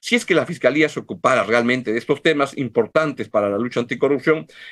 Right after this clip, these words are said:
el Congreso no confirió facultades al Poder Ejecutivo para penalizar actividades vinculadas a la minería, dice don Segundo,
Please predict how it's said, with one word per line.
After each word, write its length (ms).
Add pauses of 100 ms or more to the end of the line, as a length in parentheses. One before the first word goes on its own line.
(140)
el 160
Congreso 480
no 180
confirió 440
facultades 580
al 100
Poder 200
Ejecutivo 440
para 240
penalizar 480
actividades 400
vinculadas 380
a 40
la 80
minería, 440
dice 300
don 140
Segundo, 460